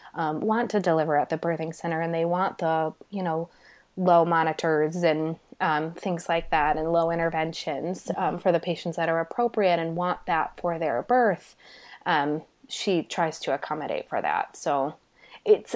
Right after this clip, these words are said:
Speaker 1: it's definitely an option. And then if something were to happen and I were to transfer to labor and delivery,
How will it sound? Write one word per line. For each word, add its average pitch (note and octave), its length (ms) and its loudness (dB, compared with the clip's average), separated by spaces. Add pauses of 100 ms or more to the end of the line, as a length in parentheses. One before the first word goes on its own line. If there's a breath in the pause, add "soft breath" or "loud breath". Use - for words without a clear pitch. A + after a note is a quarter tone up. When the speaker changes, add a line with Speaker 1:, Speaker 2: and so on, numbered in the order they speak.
(140)
Speaker 1:
it's A3+ 180 6
definitely A#3+ 540 4
an F#3+ 180 -2
option. E3 500 0
And E3+ 120 2
then D#3+ 140 2
if E3+ 280 0
something E3+ 360 0
were E3 100 0
to E3 60 -6
happen A3+ 380 -2
and F3+ 140 0
I E3 100 -2
were E3 140 0
to D#3 140 0 (140)
transfer E3 560 -2
to F3 180 -4
labor D#3+ 240 2
and D#3+ 120 -2
delivery, F3+ 640 4